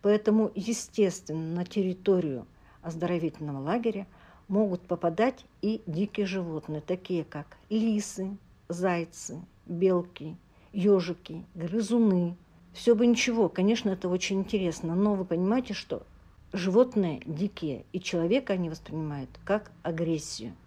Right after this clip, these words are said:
Поэтому естественная реакция животного — защищаться. И чревато это чем? В лучшем случае это царапины и укусы,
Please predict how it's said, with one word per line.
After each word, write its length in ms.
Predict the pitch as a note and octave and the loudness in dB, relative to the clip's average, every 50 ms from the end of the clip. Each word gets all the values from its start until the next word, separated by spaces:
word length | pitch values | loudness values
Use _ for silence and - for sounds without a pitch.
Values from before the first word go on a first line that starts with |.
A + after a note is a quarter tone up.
| - - - - - - - - | -20 -20 -20 -20 -20 -16 -2 4
Поэтому 420 | G3+ G3+ G#3 G3+ G#3 G3 G3 F#3+ | 6 6 6 6 4 2 2 2
естественная 760 | D#3+ G3+ G3+ G#3+ - - - - G#3 F3+ - - F#3 F3+ F3 | 2 2 0 0 0 -2 0 2 2 2 2 0 -2 0 0
реакция 640 | E3+ E3+ D#3+ D#3 D3+ - - - - C#3 C3 G#2+ - | 0 -2 -2 -4 -4 -8 -12 -12 -10 -10 -8 -8 -8
животного — 640 | D3 D#3+ D#3 F3+ A#3+ C4+ - C4 C4 B3 B3+ B3 B3 - | -8 -4 0 2 2 2 4 2 2 2 2 0 -2 -6
защищаться. 920 | E3+ F3 B3 B3 - - G#3 - - - C3+ C3+ C#3 - - - - - - _ - - - - - - - - - - | -6 -2 -2 -2 -2 -4 -4 -4 -4 -6 -6 -8 -10 -10 -14 -18 -18 -18 -20 _ -20 -20 -20 -20 -20 -20 -20 -14 -4 0
И 160 | A3+ B3+ A#3+ | 2 2 2
чревато 600 | - - - - G#3 G#3 F3+ G#3 F#3+ F3+ F3+ - | 2 0 -2 0 0 2 4 2 2 2 0 -2
это 220 | E3 D3+ - - D#3+ | -2 -2 -2 -6 -8
чем? 360 | - - - C#3 B2 A2+ - - | -4 -4 -4 -4 -4 -8 -8 -8
В 100 | E3 F3 | -4 2
лучшем 380 | G3 B3+ A3+ - - F#3+ F3 | 4 4 4 2 2 -2 -2
случае 380 | F3 - F#3 E3+ - - D#3 C#3 | -2 -2 -4 -4 -2 -2 -4 -4
это 120 | - - | -4 -8
царапины 800 | D3 - - - F3 E3 E3 D#3+ D#3+ - D3+ D3 C#3+ C3+ - - - - | -12 -6 -2 -2 0 2 2 0 0 -2 -6 -6 -6 -6 -8 -10 -8 -6
и 80 | F3 | -6
укусы, 600 | D#3+ D3 C#3 D3+ - A#3+ C4+ B3+ - - C#4+ C#4 | -6 -6 -6 -6 -2 -2 -2 -2 -2 -2 -2 -2